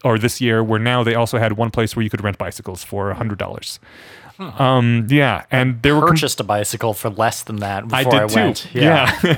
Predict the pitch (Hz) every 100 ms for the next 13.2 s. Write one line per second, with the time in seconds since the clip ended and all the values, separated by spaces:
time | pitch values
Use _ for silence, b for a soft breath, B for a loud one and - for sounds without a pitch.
0 | - - - 139 - 127 180 139 - 110
1 | - - 208 156 107 - 107 104 98 -
2 | 240 139 98 95 - 120 104 98 92 85
3 | 104 110 90 98 110 98 104 110 - 123
4 | 120 110 104 - 107 101 95 95 101 98
5 | 98 101 95 98 _ 95 95 95 104 98
6 | 107 B B B B B 127 120 120 117
7 | 113 113 110 110 113 160 135 - - 98
8 | 98 151 127 190 202 220 220 170 - -
9 | 139 175 - 175 160 165 170 160 139 185
10 | 165 - 196 101 120 113 147 135 110 -
11 | B B - 165 185 156 131 127 131 -
12 | 139 - 151 156 - - 202 - 117 131
13 | 131